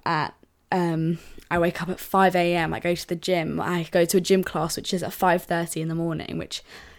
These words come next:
you know, crazy, but then I would normally start my day and go, um, with school and everything, that would start at, like, eight thirty, and I would be at school and I would be working until about six,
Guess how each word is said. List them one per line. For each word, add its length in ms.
you 100
know, 240
crazy, 380
but 80
then 140
I 140
would 140
normally 460
start 360
my 140
day 320
and 100
go, 220
um, 220
with 180
school 480
and 80
everything, 540
that 160
would 180
start 460
at, 260
like, 280
eight 260
thirty, 520
and 140
I 80
would 220
be 260
at 100
school 400
and 140
I 120
would 120
be 100
working 680
until 640
about 400
six, 680